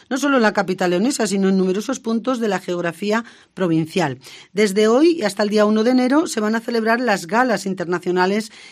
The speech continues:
en el, eh, Auditorio Ciudad de León, con la presencia de los mejores magos del mundo. Habrá once sesiones distribuidas en mañana, tarde y noche.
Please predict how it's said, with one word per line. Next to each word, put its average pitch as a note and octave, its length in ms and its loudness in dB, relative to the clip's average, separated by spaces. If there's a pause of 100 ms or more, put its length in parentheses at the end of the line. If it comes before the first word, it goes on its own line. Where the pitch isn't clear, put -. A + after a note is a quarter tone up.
(160)
en A3 340 2
el, G#3+ 260 2
eh, G#3 300 0
Auditorio F#3 720 -2
Ciudad F#3 300 -2
de G3 120 -2
León, A3+ 420 2 (220)
con C4 140 0
la C#4 120 0
presencia A#3 420 -4
de B3+ 80 -2
los F#3+ 220 -2
mejores G#3+ 760 -2
magos G3+ 760 -4
del G3+ 320 -4
mundo. G3 340 0
Habrá F#3 340 2
once C4 320 -4
sesiones G#3+ 640 -2 (320)
distribuidas G3 600 -2
en G#3+ 120 -2
mañana, F#3+ 500 -2
tarde G3+ 480 -2
y F3+ 140 -4
noche. D#3+ 420 -2